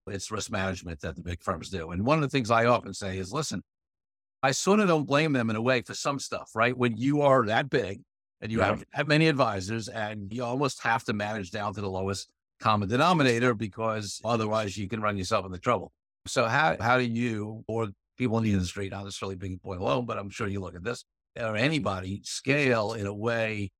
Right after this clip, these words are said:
Speaker 1: that doesn't create those pressures to create some of the environments and protections that the wirehouses have that frankly are very anathema to the independent model?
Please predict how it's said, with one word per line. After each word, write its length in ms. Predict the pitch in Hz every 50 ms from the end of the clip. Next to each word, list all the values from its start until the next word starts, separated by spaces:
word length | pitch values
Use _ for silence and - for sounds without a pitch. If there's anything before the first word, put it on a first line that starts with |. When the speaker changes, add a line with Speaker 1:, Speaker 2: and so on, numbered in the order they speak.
| _ _ _ _
Speaker 1:
that 160 | - 101 95 _
doesn't 500 | - 135 143 135 127 135 123 110 101 - _ _ _ _ _
create 260 | - 127 127 117 107
those 220 | - 110 98 92 - _
pressures 520 | - - 147 160 135 - 131 120 107 98 -
to 260 | - - 110 107 95 -
create 300 | - 123 120 113 101 90
some 180 | - 123 120
of 80 | 127 117
the 80 | 113
environments 580 | 110 101 95 107 101 104 104 104 104 101 90 -
and 120 | 95 90 - _
protections 440 | _ - 110 104 92 - 101 92 90
that 180 | 98 95 98 98 - -
the 100 | 98 98
wirehouses 520 | 107 107 110 101 107 101 95 87 85 -
have 480 | 107 127 143 135 123 113 107 98 85 90
that 240 | 107 98 95 98 98 _ _ _
frankly 380 | - 113 107 104 87 101 101 98
are 240 | 95 92 90 87 90 - _ _ _
very 180 | - 104 95 90
anathema 420 | 90 92 107 107 101 101 85 87 78
to 100 | - 107
the 120 | 95 90
independent 380 | 92 90 85 - 90 85 87 98
model? 240 | 107 104 101 -